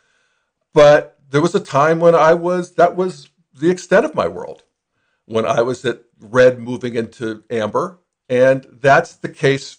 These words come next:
That's where, that's the sweet spot where Judge Judy does her work.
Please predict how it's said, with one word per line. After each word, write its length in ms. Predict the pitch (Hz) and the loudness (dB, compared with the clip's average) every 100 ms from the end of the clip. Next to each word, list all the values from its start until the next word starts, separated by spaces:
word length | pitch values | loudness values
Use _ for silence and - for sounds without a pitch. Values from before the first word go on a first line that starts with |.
| _ | _
That's 320 | 139 143 - | -2 -2 -2
where, 260 | 160 147 - | -4 -4 -6
that's 260 | - 190 - | -2 -2 -2
the 120 | - | -6
sweet 500 | 143 - - 202 233 | -6 -10 -12 -10 -10
spot 440 | - - 104 - _ _ _ _ _ _ | -12 -6 -6 -6 _ _ _ _ _ _
where 220 | - 135 | -2 0
Judge 520 | 135 - 147 147 - _ | 0 2 2 2 -10 _
Judy 420 | 156 143 127 117 | -6 -4 -4 -8
does 360 | - 135 127 | -2 0 0
her 120 | - 120 | -2 -8
work. 480 | 113 90 - _ | -4 -6 -6 _